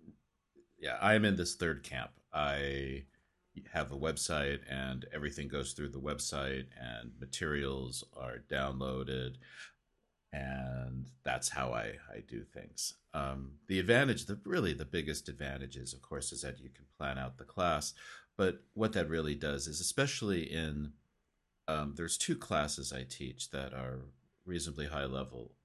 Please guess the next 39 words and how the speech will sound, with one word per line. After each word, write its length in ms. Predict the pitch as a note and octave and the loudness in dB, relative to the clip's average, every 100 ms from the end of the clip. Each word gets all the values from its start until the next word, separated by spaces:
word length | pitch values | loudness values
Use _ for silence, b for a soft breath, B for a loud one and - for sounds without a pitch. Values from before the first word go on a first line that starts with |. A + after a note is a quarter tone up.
| _ _ _ | _ _ _
And 320 | C#2 C2+ C2 | -6 -4 -4
one 220 | D2+ D#2+ D#2 | -2 0 2
is 220 | C#2+ D2+ | 0 0
a 300 | C2+ C2+ C2 - | -2 -2 -6 -4
academic 480 | D#2 - D2 C#2 C2+ | -4 -4 -6 -6 -6
presentation. 600 | D2 C#2 C2+ D2+ C2 C#2 | -8 -8 -6 -8 -8 -10
It's 100 | C2+ | -6
an 60 | C#2+ | -6
English 260 | C2+ C#2 | -6 -8
class. 420 | - C#2 B1+ - | -8 -6 -4 -6
It's 140 | - - | -8 -10
a 20 | |
graduate, 520 | - C#2+ C2+ C#2+ A#1 - | -2 0 0 -4 -10 -14
for 100 | - | -12
graduate 440 | D2 D2 C#2+ C#2+ C2+ | -4 -2 -2 -4 -6
students. 460 | - C#2+ C#2 C#2+ B B B B E2+ | -4 -4 -4 -8 B B B B -4
And 80 | |
the 140 | D#2+ D#2+ | 2 2
other 200 | D#2+ D2+ | 2 0
is 140 | C2+ | -2
technical 480 | - F2+ - D2+ C#2 | -2 -4 -4 -8 -6
writing. 440 | C#2+ D2+ C2 B1 - _ _ _ _ _ - | -2 -2 -2 -4 -12 _ _ _ _ _ -2
And 200 | G2 F2+ | 0 2
those 400 | G2+ D3 F3 E3+ | 4 6 6 2
two 240 | - B2 - | 0 -2 -2
classes, 840 | - F#2 E2 E2 - - - - - _ _ _ _ _ _ _ - | -2 -2 0 -2 -6 -6 -6 -6 -10 _ _ _ _ _ _ _ -8
um, 520 | D2+ C#2 C2+ C2 B1+ - _ _ _ _ _ _ F#2+ | -6 -6 -6 -8 -12 -16 _ _ _ _ _ _ 2
are 180 | F2 D#2 | 4 2
week 360 | D2 E2 - | 0 -2 0
by 120 | E2+ C#2+ | 0 0
week 320 | D2+ E2 - | 0 -2 -4
because 280 | - F2 D2+ | -8 -6 -4
I'm, 200 | D2 D2 _ - | -4 -6 _ -6
I 60 | |
have 260 | E2 E2+ D2+ | 0 0 0
the 60 | D2+ | -2
general 320 | E2 E2 D#2 | 0 0 -2
plan, 320 | - D#2+ D#2 | -2 -4 -2
but 200 | D2+ C#2 | -4 -6